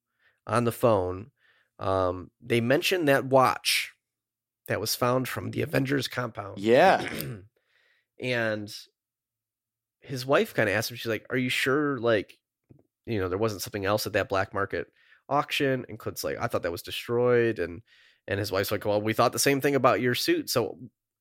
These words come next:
Speaker 1: Eric, what do you think this whole watch is? Do you, whose, whose watch is this?
Speaker 2: So,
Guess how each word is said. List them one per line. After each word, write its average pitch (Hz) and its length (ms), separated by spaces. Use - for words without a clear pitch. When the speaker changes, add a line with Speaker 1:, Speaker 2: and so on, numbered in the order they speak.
Speaker 1:
Eric, 160 240
what 147 80
do 247 60
you 330 60
think 165 200
this 117 160
whole 113 160
watch 104 360
is? - 280
Do 110 100
you, 110 40
whose, 170 340
whose 156 220
watch 127 360
is 104 180
this? 71 400
Speaker 2:
So, 180 1300